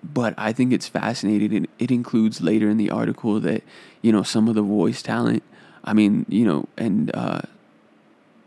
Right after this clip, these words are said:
and also that it's going to be a, um, there are going to be, like, audio,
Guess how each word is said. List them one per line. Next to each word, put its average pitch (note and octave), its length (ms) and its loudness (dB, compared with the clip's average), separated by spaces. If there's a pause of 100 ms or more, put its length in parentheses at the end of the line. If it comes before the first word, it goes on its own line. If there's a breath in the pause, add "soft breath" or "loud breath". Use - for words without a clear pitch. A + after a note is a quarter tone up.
(160)
and A#2 160 0
also G#2+ 600 0
that G#2+ 300 -2
it's G#2 300 -2
going A2 300 2
to G#2 180 -2
be A2 440 2 (640 soft breath)
a, A2+ 360 0
um, G#2 600 -2 (1160)
there B2 220 2
are G#2+ 60 2
going A#2+ 260 2
to A#2+ 60 2
be, A#2 180 2
like, - 340 -4 (1500)
audio, A2+ 600 2